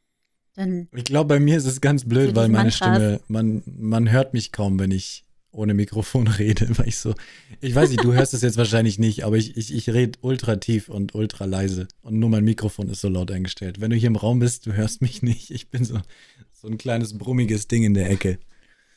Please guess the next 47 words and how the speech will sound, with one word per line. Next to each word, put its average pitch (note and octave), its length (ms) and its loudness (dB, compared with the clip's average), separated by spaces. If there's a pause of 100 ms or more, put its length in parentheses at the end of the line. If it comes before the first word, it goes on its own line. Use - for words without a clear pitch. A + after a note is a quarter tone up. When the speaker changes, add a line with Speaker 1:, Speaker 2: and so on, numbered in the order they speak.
(1200)
Speaker 1:
Ja, A#3+ 180 2
Speaker 2:
Das - 40 -6
Speaker 1:
tatsächlich, C4 320 -2
Speaker 2:
ist B2+ 40 4
in, B2+ 60 4
Speaker 1:
diese, B2+ 120 0
Speaker 2:
in C3 100 4
Speaker 1:
diese A2 120 0
Speaker 2:
Wirtschaften C3+ 520 2
Speaker 1:
brummenden B2+ 200 4
Speaker 2:
super C3+ 120 6
Speaker 1:
tiefen - 120 -2
Speaker 2:
schlimm, C#3+ 280 4
Speaker 1:
Töne. G2+ 120 0
Speaker 2:
wenn G2+ 160 2
da G#2 160 2
so A2+ 120 0
viel A2 200 -2
geredet G#2 460 -2
wird. F2 340 -8
Dann, G2 280 -2
äh, F#2+ 260 -2 (100)
jeder G#2+ 360 -2
sagt, G2 340 -2
jeder B2 160 0
ist A#2 140 -2
nur B2 100 2
so, C3 100 -2
„Mhm, D#3+ 460 4
mhm, C#3 60 2 (460)
mhm“, F#3 80 0
und B2+ 60 2
ich A#2 100 -2
weiß A2+ 140 0
ganz A2 180 -2
genau, G#2 140 -2
du F#2+ 80 -2
hast - 160 -8
kein G2 220 -2
Wort F2 140 -6
verstanden, - 360 -6
was F#2+ 160 -2
ich - 100 -14
<laughs> - 40 -8
grad A2 160 -2
gesagt - 400 -8
hab. - 120 -12